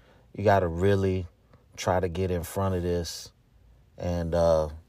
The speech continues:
you know, um, make some money for your school. I, I don't know what the, um, N B C deal is with Notre Dame, but,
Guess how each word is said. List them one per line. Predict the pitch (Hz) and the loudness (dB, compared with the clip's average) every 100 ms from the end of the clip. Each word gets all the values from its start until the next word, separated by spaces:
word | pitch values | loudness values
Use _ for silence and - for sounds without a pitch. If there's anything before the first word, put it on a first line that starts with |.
| _ _ _ _ | _ _ _ _
you | 147 | 2
know, | 117 107 104 _ _ _ _ _ _ _ _ _ _ - _ _ _ _ _ _ | 2 2 -4 _ _ _ _ _ _ _ _ _ _ -20 _ _ _ _ _ _
um, | 90 90 85 82 78 80 - _ _ _ _ _ _ _ _ _ _ _ _ _ _ _ _ _ _ _ | -2 0 0 -4 -6 -14 -20 _ _ _ _ _ _ _ _ _ _ _ _ _ _ _ _ _ _ _
make | 95 98 | 4 4
some | - 90 | 4 0
money | 98 104 95 | 0 0 0
for | - | -2
your | 90 87 | -2 -2
school. | - 64 98 | -4 -4 2
I, | 80 92 - | 4 4 2
I | |
don't | 87 104 | 2 2
know | 101 98 | 2 2
what | 85 92 101 | 2 2 2
the, | - 87 - | 0 -6 -4
um, | 90 90 87 87 85 _ _ _ _ _ _ - | -4 -2 -4 -8 -12 _ _ _ _ _ _ -2
N | 107 98 | 0 0
B | 92 | -2
C | 87 - 104 110 101 98 - _ _ _ _ - | -4 -2 -2 -2 -4 -8 -12 _ _ _ _ -8
deal | 101 104 113 95 | 0 4 6 4
is | 87 85 85 82 - - | 0 0 -2 -6 -10 -6
with | 87 78 | -6 -4
Notre | 82 85 82 | -2 -2 -2
Dame, | 73 85 98 90 82 78 85 _ _ _ _ _ _ _ _ _ _ _ _ | -4 -2 -2 -2 -4 -10 -14 _ _ _ _ _ _ _ _ _ _ _ _
but, | - 76 76 69 | -4 -2 -2 -4